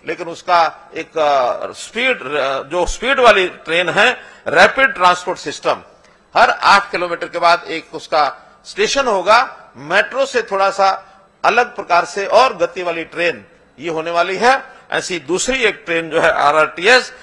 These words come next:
वो सराय काले खां से अलवर, राजस्थान की तरफ, वाया गुरुग्राम, रेवाड़ी जिला, ये जिले और उस एरिया में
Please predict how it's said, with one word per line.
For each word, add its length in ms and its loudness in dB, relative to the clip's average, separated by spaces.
वो 100 -4
सराय 300 4
काले 280 2
खां 220 0
से 300 2
अलवर, 300 4
राजस्थान 500 2
की 120 -10
तरफ, 240 -6
वाया 240 4
गुरुग्राम, 640 0
रेवाड़ी 280 0
जिला, 400 2
ये 260 -6
जिले 280 -4
और 160 2
उस 160 -10
एरिया 300 -4
में 240 -2